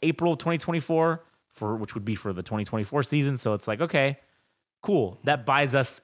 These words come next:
eight months to, to figure out either we got, I gotta save eight hundred dollars to pay it, or we gotta make eight hundred dollars to pay it. So we sat down,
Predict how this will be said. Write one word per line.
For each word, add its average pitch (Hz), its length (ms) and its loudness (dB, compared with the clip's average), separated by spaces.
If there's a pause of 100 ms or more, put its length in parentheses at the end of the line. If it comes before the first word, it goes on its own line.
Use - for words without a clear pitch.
eight 139 160 -2
months 117 540 -4 (220)
to, 120 120 -2 (300)
to 123 100 -6
figure 151 400 -2
out 127 380 4
either 127 540 2 (2000)
we 139 160 2
got, 156 220 2
I 147 80 4
gotta 151 160 2
save 190 320 4
eight 202 120 6
hundred 196 200 4
dollars 196 580 4 (180)
to 120 80 -6
pay 196 280 4
it, - 300 0
or 147 560 6 (600)
we 123 80 -2
gotta 131 140 4
make 135 240 2
eight 113 120 0
hundred 104 160 2
dollars 87 280 0
to - 60 -20
pay 76 180 -6
it. - 100 -10 (800)
So 123 560 2 (2000)
we 113 80 -4
sat 139 320 2
down, 143 540 0